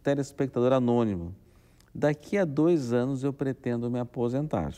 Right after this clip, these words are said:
Uns amigos meus estão dizendo que até lá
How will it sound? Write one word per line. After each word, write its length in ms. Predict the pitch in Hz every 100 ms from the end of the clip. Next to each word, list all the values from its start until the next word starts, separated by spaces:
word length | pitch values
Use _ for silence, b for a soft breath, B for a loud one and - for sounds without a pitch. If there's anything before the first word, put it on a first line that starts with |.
| - b b b b b -
Uns 220 | 320 262
amigos 380 | 143 120 117 117
meus 320 | 123 147 127
estão 340 | 123 - 151
dizendo 460 | 143 120 113 120 143
que 240 | - 147
até 460 | 143 - - 151 156
lá 280 | 113 110